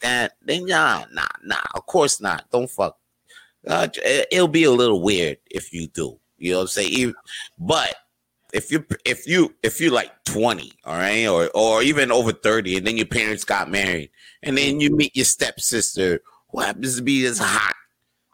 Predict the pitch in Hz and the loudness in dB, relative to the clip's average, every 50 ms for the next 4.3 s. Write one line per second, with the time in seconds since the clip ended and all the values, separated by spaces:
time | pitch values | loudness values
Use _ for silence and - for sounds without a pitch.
0 | _ _ - - - 160 135 107 - - - 110 123 131 131 131 127 123 123 127 | _ _ -2 0 2 2 2 0 -2 -4 -6 -2 0 2 2 2 2 2 2 2
1 | 127 127 123 - - - - 117 101 73 76 - - - - 127 120 117 107 - | 2 0 0 -2 -4 -2 0 0 0 0 -2 -8 -10 -8 -6 -6 -4 -4 -2 -2
2 | - 123 117 - - - - 135 123 110 110 98 - - 120 120 110 117 120 117 | 0 0 -2 -2 -4 -6 -4 -4 -4 -4 -2 -2 0 0 0 0 0 0 0 -2
3 | 120 - _ _ _ _ _ - 110 113 123 139 123 120 123 120 120 107 127 127 | -2 -6 _ _ _ _ _ -6 -4 -2 0 2 2 4 4 2 2 2 0 0
4 | 131 139 156 170 - | 2 2 0 -2 -4